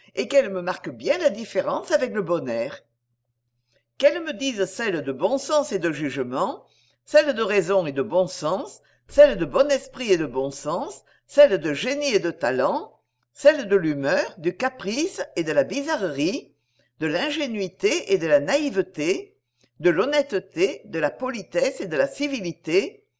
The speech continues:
du plaisant, de l'agréable et du badin. Ne vous amusez pas à me dire que ce sont la plupart des synonymes.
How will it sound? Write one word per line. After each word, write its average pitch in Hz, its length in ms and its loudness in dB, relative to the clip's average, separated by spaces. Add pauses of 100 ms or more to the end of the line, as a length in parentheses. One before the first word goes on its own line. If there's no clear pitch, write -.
(280)
du 196 140 -6
plaisant, 202 720 -4
de 165 100 -6
l'agréable 220 680 2
et 285 60 2
du 233 120 -6
badin. 139 500 0 (1080)
Ne 214 140 0
vous 311 220 -2
amusez 226 340 2
pas 311 300 0
à 302 60 0
me 208 140 -2
dire 262 340 -2
que 277 100 -6
ce 208 120 -8
sont 190 160 -6
la 156 140 2
plupart 262 460 -4
des 277 120 -2
synonymes. 147 760 -6